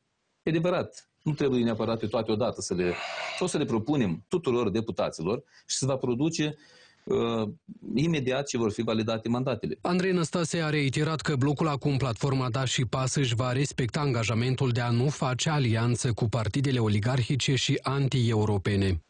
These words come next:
Speaker 1: Deci ar trebui să merg după analizele și expertizele altora.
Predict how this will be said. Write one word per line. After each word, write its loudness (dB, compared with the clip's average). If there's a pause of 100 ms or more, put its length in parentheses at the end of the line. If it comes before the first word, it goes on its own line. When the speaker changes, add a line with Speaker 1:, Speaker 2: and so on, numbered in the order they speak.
Speaker 1:
Deci -2
ar 0
trebui 0
să -2
merg 4
după 0
analizele 2
și -2
expertizele -2
altora. -2